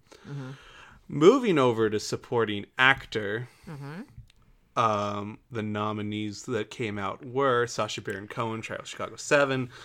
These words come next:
Speaker 2: Daniel Kaluuya, Judas and the Black Messiah, Leslie Odom Junior, One Night in Miami. Paul, is it Rocky or Rassi?
Speaker 1: I have heard both. Um,
Speaker 2: Same, but for
Speaker 1: <laughs>
Speaker 2: Sound of Metal.
Speaker 1: Yes.
Speaker 2: And Lakeith Stanfield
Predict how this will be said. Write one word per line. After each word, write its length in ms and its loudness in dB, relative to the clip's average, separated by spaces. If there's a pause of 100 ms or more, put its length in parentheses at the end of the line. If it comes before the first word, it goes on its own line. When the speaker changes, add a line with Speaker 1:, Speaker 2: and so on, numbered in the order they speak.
(180)
Speaker 2:
Daniel 260 -10
Kaluuya, 420 -8
Judas 280 -8
and 100 -8
the 20 -12
Black 200 -6
Messiah, 400 0
Leslie 280 -4
Odom 220 -8
Junior, 360 -4
One 180 -6
Night 140 -6
in 80 -12
Miami. 480 -4 (400)
Paul, 440 2
is 140 -2
it 140 -4
Rocky 440 4
or 80 4
Rassi? 440 -2
Speaker 1:
I 120 -2
have 260 -2
heard 440 2 (180)
both. 680 -2 (340)
Um, 240 2
Speaker 2:
Same, 340 6
but 160 -4 (160)
for 400 2
Speaker 1:
<laughs> 0 -
Speaker 2:
Sound 340 4
of 80 0
Metal. 380 2
Speaker 1:
Yes. 240 -8 (420)
Speaker 2:
And 340 6
Lakeith 360 0
Stanfield 800 -6